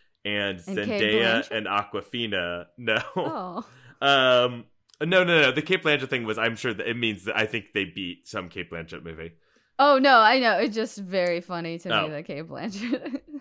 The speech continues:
Speaker 2: <laughs>
Speaker 1: Um, but see if you can guess. Well, I don't know for sure, but I have a good guess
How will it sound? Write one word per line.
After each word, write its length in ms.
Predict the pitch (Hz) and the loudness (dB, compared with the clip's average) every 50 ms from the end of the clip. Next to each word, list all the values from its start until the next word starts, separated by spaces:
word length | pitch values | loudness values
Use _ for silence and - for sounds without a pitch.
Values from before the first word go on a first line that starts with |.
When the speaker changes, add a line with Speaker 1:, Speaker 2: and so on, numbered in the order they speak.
| - _ | -18 _
Speaker 2:
<laughs> 340 | _ _ - - - _ - | _ _ -20 -20 -20 _ 0
Speaker 1:
Um, 560 | 120 123 123 123 120 123 123 117 113 - - _ | 2 4 4 4 2 0 -2 -4 -8 -8 -10 _
but 420 | - 127 113 113 107 - - - - _ _ _ _ _ _ _ _ _ _ _ _ | 0 2 2 2 2 -2 -4 -12 -20 _ _ _ _ _ _ _ _ _ _ _ _
see 400 | - - - - - 139 160 175 | -16 -14 -12 -8 -6 -4 -4 -4
if 160 | 185 - - | -4 -6 -8
you 100 | 175 185 | -10 -10
can 280 | 170 - 175 147 117 95 | -8 -6 -8 -8 -8 -6
guess. 640 | 87 123 127 110 98 95 92 - - - - - - _ _ _ _ _ _ _ _ _ _ _ _ _ _ _ _ _ _ - | -2 0 2 2 0 0 -2 -6 -10 -14 -16 -18 -20 _ _ _ _ _ _ _ _ _ _ _ _ _ _ _ _ _ _ -6
Well, 180 | 139 123 110 92 | -4 -2 4 6
I 120 | 120 147 | 6 6
don't 180 | 160 196 180 143 | 6 6 4 4
know 160 | 143 139 135 | 4 4 2
for 200 | - - - 110 | 2 0 -4 -6
sure, 560 | - - - - 147 120 101 92 85 80 - _ _ _ _ _ _ _ _ _ _ _ _ | -6 -4 0 2 2 4 2 2 -2 -4 -10 _ _ _ _ _ _ _ _ _ _ _ _
but 140 | - 117 113 101 | -2 0 2 6
I 160 | 120 135 151 | 6 6 6
have 160 | 160 160 139 | 6 4 2
a 60 | 131 127 | 2 0
good 380 | 120 98 - 131 135 139 104 - | -2 -2 0 2 2 2 0 0
guess 380 | - 123 117 113 113 - - | 0 2 2 2 -2 -4 -10